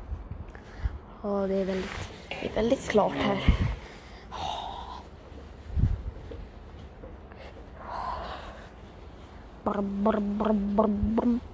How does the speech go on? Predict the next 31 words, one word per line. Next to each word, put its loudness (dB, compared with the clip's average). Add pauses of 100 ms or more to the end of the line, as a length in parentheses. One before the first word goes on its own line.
brr, 6
brr, 6
brr. 4 (160)
Nu -4
ser 4
jag 6
vad 4
som 2
händer 2
på 0
nyheterna 6
härifrån. 4 (520)
Över. -2 (720)
Det, 0 (1400)
det 6
är 10
bra 8
att 4
veta, 4 (360)
tycker 2
jag. 2 (1900)
Oj, 8
nej. 8 (540)
Aha, 0
det 0
var -4
inget -6 (640)
speciellt, -4
det 0
var 0
bara -4